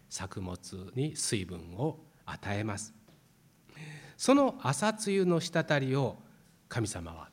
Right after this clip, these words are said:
止められました。さらに、雨季にも日照りを呼び寄せられ、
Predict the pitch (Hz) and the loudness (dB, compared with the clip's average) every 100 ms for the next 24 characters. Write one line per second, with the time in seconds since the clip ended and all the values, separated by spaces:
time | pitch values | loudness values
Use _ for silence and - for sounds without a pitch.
0 | _ - 104 139 156 147 117 - - - | _ -6 0 2 4 4 2 0 -6 -14
1 | _ _ _ _ _ _ _ _ _ _ | _ _ _ _ _ _ _ _ _ _
2 | _ - - - - - _ _ - 170 | _ -20 -20 -20 -20 -20 _ _ 6 8
3 | 127 113 - - - - _ _ 208 220 | 8 6 0 -8 -18 -20 _ _ 0 6
4 | 233 123 98 131 202 - - - _ - | 8 8 8 6 4 0 -20 -20 _ -8
5 | 120 117 113 110 110 107 - - 107 120 | 2 4 4 4 2 0 -6 -6 -4 -2
6 | 120 110 117 113 107 101 131 | -2 -2 -2 0 0 0 0